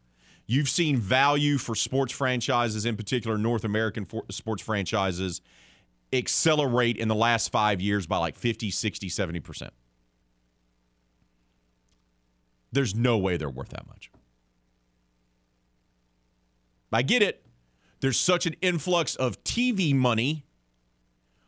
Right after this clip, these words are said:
where these broadcast companies are spending billions of dollars to have the rights to broadcast games.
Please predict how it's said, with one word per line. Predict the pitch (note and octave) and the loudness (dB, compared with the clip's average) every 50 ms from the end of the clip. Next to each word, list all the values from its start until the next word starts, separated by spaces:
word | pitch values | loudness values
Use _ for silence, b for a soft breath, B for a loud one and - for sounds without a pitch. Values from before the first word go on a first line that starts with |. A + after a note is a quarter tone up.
| _ _ _ _ | _ _ _ _
where | - C3+ D3 C#3+ C#3+ C#3 | 0 2 4 4 4 4
these | C3 C#3+ C3+ B2+ A2+ F#2 | 4 4 4 2 2 2
broadcast | F2+ D3+ F#3 G3+ G3 - G3 D#3+ C3+ - | 2 4 4 4 2 2 2 2 2 0
companies | - D#3+ D3 B2 - C#3 C3 C3+ C3+ C3 A#2+ - - - | 0 0 -2 0 0 0 0 0 0 0 -2 -2 -2 -2
are | C3 A#2+ | 0 0
spending | - - - - D3 C#3+ C3 B2 A#2+ A#2 A2+ A2 G2 | 0 -2 -2 -2 0 0 0 2 0 0 0 -2 -2
billions | E2+ - D3 D#3+ F3 F3 E3+ D#3+ C#3 C3 | 0 2 2 4 4 4 2 2 0 0
of | C3 G2 | 0 0
dollars | F2+ C#3 D3 D#3 C#3+ B2+ A#2 A#2 A2+ G2+ - - b b b b b b - | 2 2 2 2 2 2 2 0 0 -2 -4 -8 b b b b b b -2
to | A2+ A#2 | 0 2
have | C#3 C#3 A2+ | 2 0 0
the | G#2 B2 | 0 -2
rights | A2 A#2+ C3 C#3 C#3 A#2 - | 0 2 2 2 0 -2 -2
to | - B2 | -4 -4
broadcast | F#2+ D2+ A2+ B2 C3+ C#3 C#3 B2+ - B2+ C3+ B2+ B2 A2 - F#2 | -4 -2 0 2 2 2 2 0 -2 -2 0 0 0 0 -2 -4
games. | F2+ A#2 C3 C3 G#2+ F#2 F2+ F2+ G2 - - - | -2 0 0 0 0 0 -2 -4 -6 -6 -10 -12